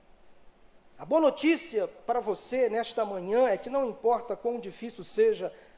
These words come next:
a situação que você possa estar enfrentando, eu creio que Deus sempre renovará a sua esperança e a sua fé. E talvez você veio aqui hoje, nesta manhã de Dia dos Pais, para ouvir uma palavra que vai fazer você juntar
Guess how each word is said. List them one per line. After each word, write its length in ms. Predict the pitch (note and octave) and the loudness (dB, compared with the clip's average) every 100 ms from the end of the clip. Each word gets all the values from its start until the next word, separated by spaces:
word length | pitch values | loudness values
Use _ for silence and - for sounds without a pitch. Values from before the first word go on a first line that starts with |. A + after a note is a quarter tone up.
| - _ _ - - _ - | -20 _ _ -20 -20 _ -16
a 100 | - | -14
situação 400 | - G#3+ G3+ A3+ | -2 -2 2 -2
que 100 | A3+ | -2
você 280 | F#3 F3 A3 | -8 -2 -2
possa 280 | G#3+ G#3+ G3+ | 0 -2 -2
estar 240 | - G#3 | -2 0
enfrentando, 760 | F#3+ - E3+ D#3+ A3+ A#3 G#3 A#3+ - - - - _ _ - - - | 0 -6 -6 -2 -2 -2 -4 -12 -18 -20 -20 -20 _ _ -20 -20 -10
eu 120 | F3 | -6
creio 240 | - A#3 A#3 | 4 4 4
que 100 | A#3 | 2
Deus 260 | A3 G3+ | 4 4
sempre 560 | - - C4 D#4+ D4+ C4 | -2 0 2 2 -4 -8
renovará 640 | G3+ G#3+ G#3+ F3+ E3 G#3+ | -6 -4 0 2 2 2
a 60 | G#3+ | -2
sua 180 | - G#3+ | -6 -10
esperança 540 | - G3 F#3 A3 - | -6 -2 -2 -4 -8
e 20 | |
a 40 | E3+ | -12
sua 240 | F#3 D#3+ | -8 -10
fé. 360 | - F#3 F#3 C#3 _ _ _ - _ _ - _ _ _ - _ | -8 -10 -10 -14 _ _ _ -20 _ _ -20 _ _ _ -20 _
E 40 | |
talvez 240 | A#3+ A#3 C#4 | 0 2 2
você 220 | B3+ C4+ | 0 -2
veio 240 | A3 C4 | -2 0
aqui 140 | B3+ B3+ | 0 2
hoje, 200 | B3+ G#3+ | 0 2
nesta 300 | A#3+ - A#3 | -4 -2 -2
manhã 260 | G3+ A3 | 0 0
de 120 | A#3 F3+ | 0 -4
Dia 100 | A#3 | -6
dos 180 | F#3+ | -8
Pais, 360 | - A#3 B3+ B3 | -2 0 0 -2
para 180 | - A3 | -2 -2
ouvir 180 | G3 A#3+ | -2 -4
uma 140 | A3+ | -4
palavra 640 | - G3 A3+ C4 A3 E3+ - - - - - _ | -2 -2 0 0 -2 -8 -12 -20 -20 -20 -20 _
que 60 | - | 0
vai 120 | C4 | 2
fazer 320 | C4 A3 C4+ | 2 2 2
você 340 | A#3 A3+ - C4 | 0 0 -2 -6
juntar 880 | G#3+ B3 - B3+ A#3+ A#3 - - | -4 -6 2 4 4 2 -4 -18